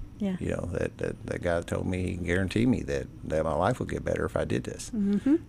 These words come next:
Speaker 2: And, uh, and he was right. I owe him a, he's a, he's a,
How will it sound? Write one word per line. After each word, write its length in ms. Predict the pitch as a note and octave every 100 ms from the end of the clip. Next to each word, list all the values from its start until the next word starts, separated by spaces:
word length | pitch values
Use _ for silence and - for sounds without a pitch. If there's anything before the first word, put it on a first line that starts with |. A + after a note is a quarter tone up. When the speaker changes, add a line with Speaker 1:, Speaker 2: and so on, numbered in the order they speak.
| -
Speaker 2:
And, 320 | - G1+ G1+
uh, 300 | G1+ G1+ G1+ -
and 160 | F#2
he 140 | F2 F#2+
was 100 | F#2
right. 300 | G2 A2+ D#2
I 60 |
owe 120 | D2+
him 140 | E2+ E2
a, 180 | D#2+ D#2+ - -
he's 180 | - F2
a, 100 | E2
he's 240 | D#2 E2 D#2
a, 200 | D2